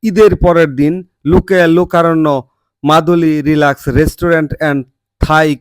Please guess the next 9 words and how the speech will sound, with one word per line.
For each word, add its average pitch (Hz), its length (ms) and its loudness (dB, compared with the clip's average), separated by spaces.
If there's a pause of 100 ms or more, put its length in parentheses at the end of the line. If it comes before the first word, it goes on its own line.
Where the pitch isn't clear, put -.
কমিউনিটি 165 460 -4
সেন্টার, 120 560 -6
যার 127 220 -2
অবস্থান 165 560 -6
হচ্ছে 175 480 -4 (760)
সম্মানী 190 540 -2
ইউনিয়নের 175 560 -6
আড়াল 170 380 -6
বাজারের 156 480 -6